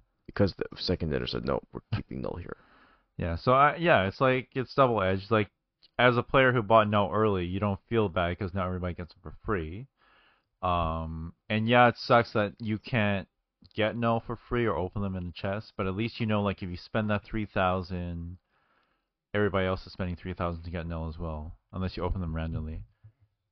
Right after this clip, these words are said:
Speaker 2: So it's not like, "Oh, do I spend three thousand now or do I wait until they're free? I don't know what to do." And then you get, you know, buying paralysis. So, I don't know. I don't know really what to think about this.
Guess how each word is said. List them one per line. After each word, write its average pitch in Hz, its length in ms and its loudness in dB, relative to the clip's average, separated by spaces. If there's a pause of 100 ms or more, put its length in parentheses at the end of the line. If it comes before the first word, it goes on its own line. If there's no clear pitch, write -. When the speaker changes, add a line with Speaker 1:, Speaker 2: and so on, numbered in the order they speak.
Speaker 2:
So - 240 -2
it's 92 140 -6
not 104 140 0
like, 92 300 -2
"Oh, 95 140 2
do 101 140 -2
I 98 60 0
spend 101 220 -4
three 110 160 -4
thousand 95 320 0
now 92 280 -2
or 87 120 -2
do 98 160 -2
I 92 80 0
wait 92 440 -2
until 90 300 -8
they're 87 120 -4 (140)
free? 82 520 -4
I 82 120 -8
don't 85 140 -6
know 87 60 -4
what 85 120 -6
to 82 80 -18
do." 85 200 -8
And 82 100 -6
then 85 80 -4
you 87 60 -4
get, 85 200 -6 (480)
you 87 80 -6
know, 80 180 -8 (400)
buying 87 280 4
paralysis. 82 800 -4 (1080)
So, 80 420 -8 (420)
I 123 120 4
don't 123 100 2
know. 107 120 4
I 117 100 4
don't 127 240 2
know 104 360 2 (220)
really 98 260 2
what 92 160 0
to 95 60 -8
think 87 200 -8
about 85 240 -8
this. 85 160 -8